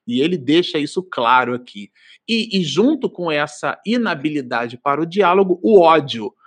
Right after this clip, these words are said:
O ódio que me consumia parece-me agora uma labareda que se vai apagando por falta de combustível. Olha que delícia isso.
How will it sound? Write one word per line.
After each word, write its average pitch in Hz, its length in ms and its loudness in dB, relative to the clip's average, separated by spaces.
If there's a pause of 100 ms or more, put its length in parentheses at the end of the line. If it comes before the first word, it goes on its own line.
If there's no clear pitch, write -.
(200)
O 120 160 2
ódio 190 460 4
que 208 80 -8
me 196 100 0
consumia 185 680 -2
parece-me 165 580 -2
agora 143 400 -2
uma 165 160 0
labareda 139 1120 0 (400)
que 160 80 -8
se 151 180 -2
vai 139 360 0
apagando 165 800 -2
por 180 260 -10
falta 135 400 -4
de 135 80 -12
combustível. 131 760 -8
Olha 196 200 -2
que - 100 -10
delícia 127 600 -6
isso. 117 360 -10